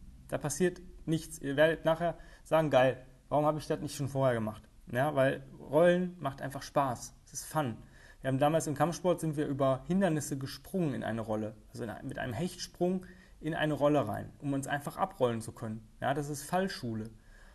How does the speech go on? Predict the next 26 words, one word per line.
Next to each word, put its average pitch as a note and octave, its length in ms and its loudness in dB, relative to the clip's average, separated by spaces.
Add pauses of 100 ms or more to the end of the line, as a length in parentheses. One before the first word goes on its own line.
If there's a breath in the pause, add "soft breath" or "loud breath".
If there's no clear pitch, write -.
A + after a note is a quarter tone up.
(160 soft breath)
Und, C#3 440 -2
ähm, C#3 380 0
das D3 160 0
ist F3 120 -2
für G3+ 120 -2
euch E3 240 0
relativ F#3 380 0
wichtig, A3 380 -2
wenn C#3 100 0
ihr D#3+ 80 0
mal E3 160 2
auf E3 80 -4
die E3+ 100 -8
Schnauze A3 360 -4
fliegt D#3 260 -4
und D#3 80 -4
ihr D#3 120 0 (200)
wisst F#3 200 -4
ganz G3 220 -2
genau, F#3+ 160 -2
„Ich D#3 140 -2
roll F3 100 4
mich E3+ 140 -2
jetzt E3 160 -6
einfach - 240 -6
ab“, - 260 -4